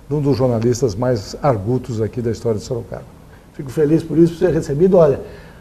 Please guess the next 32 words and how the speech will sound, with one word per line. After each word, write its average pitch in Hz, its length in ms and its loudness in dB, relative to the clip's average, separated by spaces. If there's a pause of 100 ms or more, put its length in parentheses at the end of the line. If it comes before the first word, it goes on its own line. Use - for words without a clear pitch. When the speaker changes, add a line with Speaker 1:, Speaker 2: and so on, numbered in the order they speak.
Speaker 2:
a, 131 440 -4
a 135 60 -4
gente 156 140 0
tá - 80 2
aqui 170 220 0
com 180 100 2
a 135 220 4
Thaís 156 480 4
aqui 165 180 2
pedindo 170 300 4
pra 180 140 8
gente 185 120 6
controlar 185 480 8
a 180 40 8
mão, 196 280 8
mas 202 180 10
dois 226 240 12
italianos, 233 460 12
a 233 80 12
gente 226 240 10
<laughs> - 380 2
não, 262 160 8
não 214 80 8
vamos 302 260 10
nos 277 140 10
bater, 262 680 6
mas 254 160 12
a 240 140 10
mão 220 180 8
vai 226 120 10
ficar 226 180 6
levantando. 208 640 6